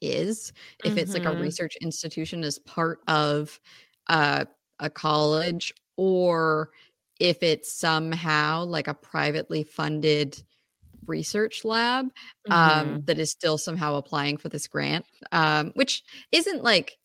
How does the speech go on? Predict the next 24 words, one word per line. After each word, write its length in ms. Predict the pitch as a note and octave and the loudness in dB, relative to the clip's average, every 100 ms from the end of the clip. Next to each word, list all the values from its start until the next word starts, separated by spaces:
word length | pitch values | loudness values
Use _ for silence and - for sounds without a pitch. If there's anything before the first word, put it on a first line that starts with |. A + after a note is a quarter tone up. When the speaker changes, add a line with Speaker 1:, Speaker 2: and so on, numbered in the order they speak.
| _ _ _ - | _ _ _ -8
Speaker 1:
incredibly 600 | G3 F#3+ F#3 E3 F#3+ G#3+ | -4 -4 -2 -2 0 0
unheard 360 | G#3+ G#3 G#3+ A3+ | 0 -2 -2 -2
of. 260 | B3 B3 B3+ | -2 -2 -6
So 380 | - - F#3 E3+ G3 | -8 0 2 2 2
that 140 | F#3+ | 2
Speaker 2:
Mm-hmm. 0 | |
Speaker 1:
is 260 | - D#3+ D3+ | 2 0 -2
sort 160 | G#3+ | -6
of 80 | G3 | -4
my 160 | F3 E3 | -4 -4
guess 320 | D#3 C#3+ - | 0 0 -2
here. 220 | - G3+ G3+ | -2 -2 -2
And 200 | E3+ D#3+ | -4 -4
so 140 | F3 | -6
in 100 | D#3+ | -4
this 160 | D3+ - | -6 -6
case, 380 | - D#3+ E3 F3 | -2 -2 -2 2
yeah, 280 | D#3 C3+ | 4 4
the 300 | C#3+ D3 D3+ D3 F3 | 2 -2 -4 -4 -4
idea 400 | D#3 D#3 D3+ C#3+ | -2 0 -2 0
that 180 | D3+ - _ - - - | -4 -6 _ -20 -20 -6
Hastings 540 | E3 D#3 E3+ D3+ D3+ | -2 -2 -2 -2 -2
now, 180 | D3 C#3+ | -4 -2
like, 320 | C#3 F#2+ - | -4 -6 -10